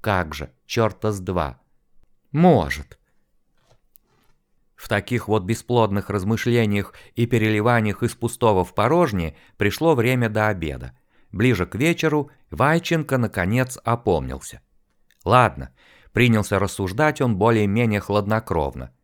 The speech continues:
стараясь, во всяком случае, сохранять хладнокровие. Хоть и было ему это очень сложно. Эмоции буквально рвались наружу,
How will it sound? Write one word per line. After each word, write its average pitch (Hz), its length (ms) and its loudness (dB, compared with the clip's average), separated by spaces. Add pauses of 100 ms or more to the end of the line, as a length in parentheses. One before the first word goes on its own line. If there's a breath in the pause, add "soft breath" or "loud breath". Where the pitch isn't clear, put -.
(120)
стараясь, 135 560 0
во 131 100 0
всяком 127 380 -2
случае, 123 480 -2 (120)
сохранять 104 640 0
хладнокровие. 104 920 -2 (280)
Хоть 104 300 0
и 92 40 2
было 156 280 2
ему 139 300 0
это 139 220 0
очень 117 420 0
сложно. 67 580 -4 (220 soft breath)
Эмоции 147 480 2
буквально 127 560 2
рвались 139 480 0
наружу, 92 520 0